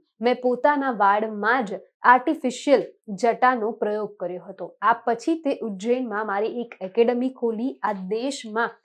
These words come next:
પ્રથમ જટા એકેડમી છે. અમે ત્યાં બે હજાર અઢાર થી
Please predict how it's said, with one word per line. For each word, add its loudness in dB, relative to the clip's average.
પ્રથમ 2
જટા 4
એકેડમી -8
છે. -12
અમે 6
ત્યાં -2
બે 4
હજાર 2
અઢાર 0
થી -6